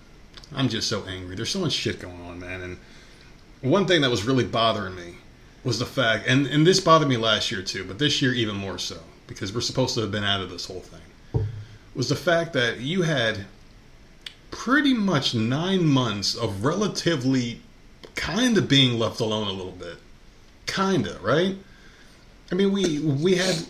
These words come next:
like, a relatively better year, I feel, than last year as far, because at, at least this year, shit wasn't locked down the whole time, right? But once the holidays hit and people were supposed to forget about things,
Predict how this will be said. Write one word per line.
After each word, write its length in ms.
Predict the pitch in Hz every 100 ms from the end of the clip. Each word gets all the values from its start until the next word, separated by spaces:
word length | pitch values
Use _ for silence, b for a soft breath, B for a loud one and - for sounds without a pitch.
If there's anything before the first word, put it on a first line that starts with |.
| -
like, 300 | 156 156 131 - - - - -
a 80 |
relatively 500 | 139 165 180 151 147
better 400 | 131 - 143 135
year, 280 | 123 123 117
I 140 | 101 107
feel, 380 | - 120 104
than 200 | 101 104
last 380 | 107 104 104 -
year 180 | 101 87
as 120 | 85
far, 260 | - 104 90
because 300 | 92 127 107
at, 100 | 113
at 160 | 113 123
least 200 | 151 117
this 220 | 143 -
year, 140 | 95
shit 220 | 95 117
wasn't 320 | 107 98 95 113
locked 260 | 113 -
down 300 | 120 101 92
the 80 | 92
whole 140 | 101
time, 280 | 92 95 90
right? 240 | 90 107 117 B B B B B B B B - - 143
But 220 | 185 156
once 260 | 202 247 -
the 100 | 139
holidays 580 | 156 156 127 101 95
hit 220 | 98 92 -
and 120 | 110
people 220 | - 165 147
were 100 | 120
supposed 640 | - - - 139 156 -
to 60 | 123
forget 500 | 120 107 90 120 131
about 340 | 139 151 151
things, 640 | 147 147 160 165 - -